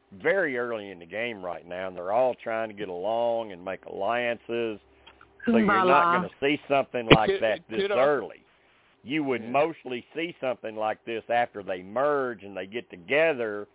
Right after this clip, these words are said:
Speaker 1: and
Speaker 3: Mm.
Speaker 1: players start to meet other players from other tribes and start saying, "Hey, do you know this about this person from my tribe?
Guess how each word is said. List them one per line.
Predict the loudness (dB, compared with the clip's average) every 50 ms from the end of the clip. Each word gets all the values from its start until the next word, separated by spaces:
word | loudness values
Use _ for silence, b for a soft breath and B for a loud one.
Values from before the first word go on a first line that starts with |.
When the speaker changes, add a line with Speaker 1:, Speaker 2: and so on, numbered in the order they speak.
| b b b b b b b b b b _ _ _ -8
Speaker 1:
and | -4 -4 -4 -4 -6 -8
Speaker 3:
Mm. | -6 -2
Speaker 1:
players | 0 0 0 0 -4 -4
start | -2 0 0 0 0 -2
to | -10
meet | -10 -8 -8 -6 -4 0
other | 2 2 2 2 0 -2
players | -4 -4 -2 -2 -2 -2 -4 -8 -10 -12 -14
from | -12 -8 -4
other | -4 -4 -4 -4 -8 -10
tribes | -4 -2 0 2 2 2 2 2 2 0 -2 -4 -8 -16
and | -16 -16 -16 -8
start | -4 -2 -2 -2 -4 -4 -4
saying, | -4 -2 -2 -4 -4
"Hey, | 0 0 2 2 0 -2 -8 b b b b b b b b _ _ _ _ _ _ _ _ _ _ -20 _ _ -20
do | -20
you | -18 -16 -10 -8 -6 -4
know | -2 -2 -2 -2
this | -2 -4 -6
about | -2 0 2 2 2 0
this | -6 -10 -10 -8 -4
person | -2 -2 -2 -2 -6 -10 -12
from | -12 -10 -6 -4
my | -2 -2 -2 -2
tribe? | -4 -2 0 2 2 2 2 0 0 -2 -4 -6